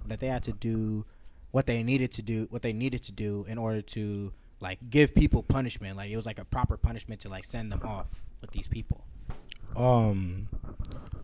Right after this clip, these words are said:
Speaker 2: one more thing about that, I feel South Africa,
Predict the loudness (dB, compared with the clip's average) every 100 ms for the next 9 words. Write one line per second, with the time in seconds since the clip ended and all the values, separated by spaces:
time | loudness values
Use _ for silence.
0 | -10 -8 0 2 4 2 0 -4 -6 -6
1 | -4 -2 0 0 2 2 2 0 -4 -2
2 | -4 0 2 2 0 -4 -6 -2 2 4
3 | 4 0 -10 -10 -8 -10 -8 -6 -6 -4
4 | -4 -4 0 2 2 0 2 4 6 6
5 | 6 4